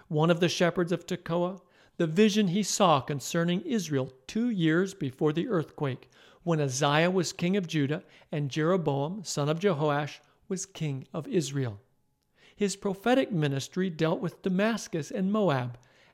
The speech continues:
as well as Israel. Obadiah is a short book of only twenty-one verses and is a prophecy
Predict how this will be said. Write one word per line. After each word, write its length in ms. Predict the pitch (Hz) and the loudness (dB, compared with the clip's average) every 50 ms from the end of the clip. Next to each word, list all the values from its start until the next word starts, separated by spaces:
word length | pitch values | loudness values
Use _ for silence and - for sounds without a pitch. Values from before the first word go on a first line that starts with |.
| _ - | _ -2
as 240 | 156 151 139 135 143 | -2 -2 -2 -2 -2
well 400 | 151 165 185 202 151 127 123 - | -2 -2 0 0 -2 -4 -6 -6
as 180 | 208 151 131 - | -6 -6 -6 -4
Israel. 500 | 254 180 147 147 151 135 123 120 113 98 _ _ _ _ _ _ _ _ _ _ _ _ _ _ _ _ _ _ _ _ _ _ _ _ - - | -4 -6 -4 -4 -4 -4 -4 -6 -6 -10 _ _ _ _ _ _ _ _ _ _ _ _ _ _ _ _ _ _ _ _ _ _ _ _ -12 -8
Obadiah 680 | 170 135 131 147 147 165 170 180 190 175 151 123 104 - _ _ _ _ _ - | -6 -4 -2 0 2 4 6 6 6 6 4 2 -2 -8 _ _ _ _ _ 2
is 140 | - 196 190 | 2 4 4
a 60 | 208 | 4
short 440 | 196 - - - 277 285 392 - - | 0 0 0 0 0 0 0 -2 0
book 220 | 190 180 185 185 190 | 0 0 0 2 0
of 120 | 160 156 | 2 2
only 240 | 170 165 160 160 156 | 2 2 4 2 0
twenty-one 840 | 156 - - - 226 226 220 220 - 226 220 196 196 190 214 220 202 | -2 -6 -8 -4 -2 -2 -2 -2 -4 -4 -4 -2 -2 -2 -2 -2 -4
verses 540 | 180 185 147 120 - - 147 160 170 - - _ _ _ _ _ _ - | -4 -4 -6 -4 -4 -2 -2 -2 -4 -6 -14 _ _ _ _ _ _ -2
and 160 | - 170 160 160 | 0 0 2 2
is 100 | 160 170 | 0 -2
a 60 | 165 | -2
prophecy 720 | - - - - 220 196 170 - 147 - - 156 147 156 | -4 -6 -4 0 0 0 0 -2 -6 -6 -6 -6 -8 -8